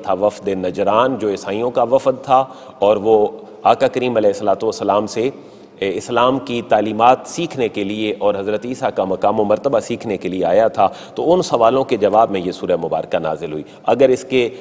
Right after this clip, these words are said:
इख्तिसार के साथ मज़ामीन मैं आपकी खिदमत में पेश करूँ, तो आप इसको नोट कर लें, आपके लिए पढ़ना आसान होगा। इसकी जो पहली आयात हैं, आप तकरीबन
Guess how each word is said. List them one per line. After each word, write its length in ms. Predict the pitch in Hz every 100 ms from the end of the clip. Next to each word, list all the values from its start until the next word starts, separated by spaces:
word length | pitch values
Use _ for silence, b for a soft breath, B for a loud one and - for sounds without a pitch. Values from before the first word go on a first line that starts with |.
| B
इख्तिसार 500 | 120 - 131 - 151
के 140 | 160 135
साथ 200 | - 107
मज़ामीन 460 | 110 101 98 107 113
मैं 140 | 101
आपकी 260 | 92 95 98
खिदमत 340 | - 104 113 107
में 100 | 98
पेश 220 | 101 101
करूँ, 280 | - 98 101 B B -
तो 60 |
आप 200 | - 107
इसको 220 | 107 - 101
नोट 260 | 95 107
कर 180 | - 101
लें, 140 | 101
आपके 300 | 98 98 -
लिए 100 | 98
पढ़ना 300 | 95 113 101
आसान 340 | 87 82 98 107
होगा। 280 | 87 90 - B B
इसकी 280 | 139 143 156
जो 140 | 143 139
पहली 380 | 147 170 156
आयात 480 | 113 95 92 98 -
हैं, 340 | 95 101 101 -
आप 240 | 98 101 - 101 95 104
तकरीबन 540 | 104 120 120 123 123